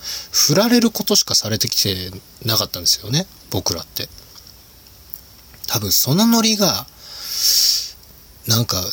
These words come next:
抜けきれてないのか、あの、なんでしょう。僕、動画編集できますって言っただけで、<laughs> 何、仕事来るの待つっ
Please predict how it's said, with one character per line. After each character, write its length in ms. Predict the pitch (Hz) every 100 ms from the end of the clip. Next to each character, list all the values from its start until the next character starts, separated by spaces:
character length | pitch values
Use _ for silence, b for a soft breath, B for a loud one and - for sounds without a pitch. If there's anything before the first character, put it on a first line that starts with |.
| -
抜 260 | 98 120
け 180 | 139 226
き 180 | - 240
れ 100 | 143
て 120 | -
な 180 | 95 104
い 40 |
の 100 | 85
か、 320 | - 90 87 87 - - - - - - - - - - - - - - -
あ 180 | 104 95
の、 420 | 90 90 90 87 - - -
な 80 | 113
ん 40 | 113
で 40 |
し 100 | -
ょ 40 | -
う。 60 | - - - - - - - - - - -
僕、 340 | 147 143 185 147
動 200 | 170 214
画 80 | 190
編 140 | 214
集 160 | 196 143
で 80 |
き 80 | 147
ま 200 | 180 180
す 140 | 185 - - -
っ 20 |
て 320 | 123 107 - -
言 100 | 131
っ 20 |
た 120 | 160 156
だ 80 |
け 140 | 147 110
で、 240 | 95 87
<laughs> 1600 | - - - - - - - - - - - - - - 233 - 214 -
何、 400 | - 196 - 170 - - - - - - - B B B B B -
仕 180 | - 175
事 280 | 190 190 175
来 120 | 196
る 100 | 156
の 100 | 101
待 380 | 98 147 208 -
つ 200 | -
っ 40 | 117